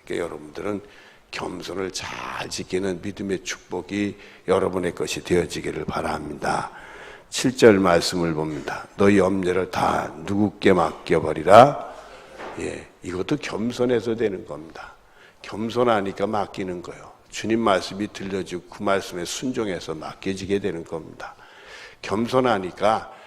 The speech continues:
내가 움켜쥐지 않고 하나님께 넘길 수가 있습니다. 겸손하지 못하면 절대 하나님께 맡겨지지 않습니다. 내가 하겠다는데 뭐 내 뜻이 옳다는데야 뭐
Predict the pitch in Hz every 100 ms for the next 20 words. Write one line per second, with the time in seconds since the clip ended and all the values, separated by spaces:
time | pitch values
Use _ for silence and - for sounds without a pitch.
0 | - - - 90 107 113 104 - 101 90
1 | 85 92 82 80 - 117 101 - - 85
2 | 95 - - _ 98 92 92 98 - -
3 | 92 - - - - - - _ - -
4 | 92 104 117 113 101 107 107 92 73 78
5 | 98 120 107 - - - - - 85 85
6 | 110 120 110 87 87 85 85 107 90 -
7 | 87 104 - 85 73 - - - - -
8 | - 92 98 117 127 135 127 - 127 160
9 | 151 73 - 92 85 85 82 82 143 -
10 | 135 120 - 127 131 147 147 85 - 82
11 | 82